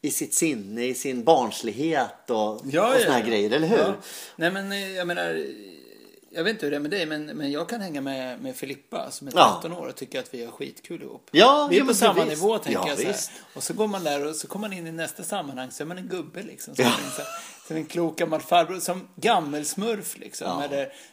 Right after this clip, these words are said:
Speaker 2: den, den allvetande skräphögen.
Speaker 1: Men det är ju samma med mig. Jag älskar ju ungdomar.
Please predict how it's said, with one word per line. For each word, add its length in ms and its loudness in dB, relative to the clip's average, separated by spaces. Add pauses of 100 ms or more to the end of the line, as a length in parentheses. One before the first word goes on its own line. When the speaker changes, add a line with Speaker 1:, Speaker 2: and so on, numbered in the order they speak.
Speaker 2:
den, 240 -4
den 220 -4
allvetande 680 -2
skräphögen. 840 -4 (460)
Speaker 1:
Men 100 0
det 40 2
är 40 4
ju 40 2
samma 260 0
med 80 0
mig. 200 0
Jag 120 0 (100)
älskar 460 0
ju 60 0
ungdomar. 560 -6